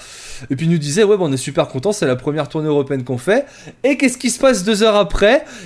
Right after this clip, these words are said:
Ils se rendent compte qu'après avoir rangé leur matos, euh, dans leur van, et bah, le, ils, ils ont le temps de dormir. Ils se réveillent le matin avec les vi-, avec le van fracassé, les vitres, euh, les, les vi-, les vitres éventrées et le, le crochet du coffre, euh, le crochet du coffre, euh,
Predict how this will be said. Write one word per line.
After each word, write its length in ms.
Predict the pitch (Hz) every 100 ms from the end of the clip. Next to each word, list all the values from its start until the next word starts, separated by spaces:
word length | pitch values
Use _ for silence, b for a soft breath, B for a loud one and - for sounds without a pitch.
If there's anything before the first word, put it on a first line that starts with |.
| 170
Ils 80 | 190
se 80 |
rendent 200 | 220 214
compte 220 | - 240 202
qu'après 300 | 190 170 208
avoir 220 | 180 160
rangé 280 | 165 160 180
leur 140 | 160
matos, 560 | 156 160 196 196 - 151
euh, 180 | 123
dans 140 | 127 139
leur 180 | 139 127
van, 260 | 147 247
et 180 | 202 139
bah, 220 | 131 131
le, 120 | 131 131
ils, 180 | 135 139
ils 200 | 156 139
ont 20 |
le 60 | 160
temps 140 | 180
de 40 | 170
dormir. 440 | 156 139 185 269 143 - B B 127
Ils 120 | 160
se 80 | -
réveillent 240 | 190 196
le 100 | 190
matin 300 | 170 147 160
avec 300 | 220 196 -
les 80 | 175
vi-, 120 | 160
avec 200 | 156 139
le 100 | 165
van 160 | 156 170
fracassé, 560 | - 165 156 131 196
les 140 | 226 180
vitres, 380 | 147 190 - 156
euh, 380 | 131 123 117 107 B B B
les, 140 | 147
les 140 | 143
vi-, 180 | 151 196
les 100 | 160
vitres 280 | 139 190 -
éventrées 480 | 156 135 - 220 175
et 60 | 139
le, 420 | 135 127 123 120 120 120
le 160 | 123 127
crochet 400 | - 175 - 190
du 160 | 160
coffre, 360 | 156 196 196 147
euh, 200 | 131 139
le 100 | 135
crochet 280 | 131 151 190
du 120 | 165
coffre, 340 | 190 170 -
euh, 360 | 127 110 107 104